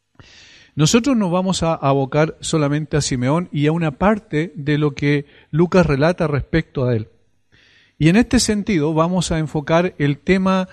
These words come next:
que tiene que ver con esta pregunta que muchas veces nos hacemos y que, eh, pensamos realmente, ¿cómo podríamos definir a un creyente? ¿Qué es un creyente, genuinamente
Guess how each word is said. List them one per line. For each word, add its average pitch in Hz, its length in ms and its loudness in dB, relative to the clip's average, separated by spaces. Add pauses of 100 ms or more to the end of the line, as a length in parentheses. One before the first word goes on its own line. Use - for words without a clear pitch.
(520)
que 170 120 -2
tiene 196 300 0
que 180 120 0
ver 185 240 0
con 180 160 -2
esta 185 240 0
pregunta 185 520 0
que 170 100 -4
muchas 185 320 -2
veces 185 280 0
nos 165 180 -2
hacemos 190 540 0
y 156 80 -4
que, 147 320 -2 (480)
eh, 139 240 4 (420)
pensamos 208 560 4
realmente, 208 840 2 (500)
¿cómo 247 280 4
podríamos 214 540 6
definir 196 440 4
a 190 40 2
un 175 100 0
creyente? 143 560 2
¿Qué 320 220 4
es - 160 4
un 226 160 2
creyente, 190 720 2 (100)
genuinamente 165 960 0